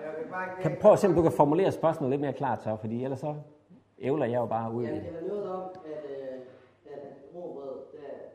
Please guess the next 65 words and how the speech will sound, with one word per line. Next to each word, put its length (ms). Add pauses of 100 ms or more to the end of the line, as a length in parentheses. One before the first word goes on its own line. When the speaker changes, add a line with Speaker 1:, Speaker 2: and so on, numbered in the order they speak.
(220)
Speaker 1:
der, 100 (180)
der 80
var 80
det 80
ikke 160
helt 180
defineret, 380 (100)
at 60 (560)
der 100
var 120
nogle 180
jøder, 220
det 140
stadig 280
galt 200
for, 100
og 80
nogle 200
jøder 220
skulle, 300
skulle, 240 (760)
altså 200
til 160
sidst, 200
hvor 140
det, 120
hvor 120
det 120
står, 220
at, 80 (1200)
at 60 (120)
alle 200
jøder 160
skal 100
blive 160
frelst 300
på 60
Speaker 2:
Ja. 140
Speaker 1:
den 120
måde, 140 (100)
som 60 (100)
Speaker 2:
Ja. 60
Speaker 1:
det 60
var 140
før. 100 (680)
Speaker 2:
Ja. 80
Speaker 1:
Og, 60 (100)
og, 60 (100)
men 100
der 100
var 100
sket 180
et 120
skifte 300 (520)
i 60
forhold 200
til 100
det 100
løfte, 220
der 140
så 120
var 120
i 60
G 20 (160)
T. 20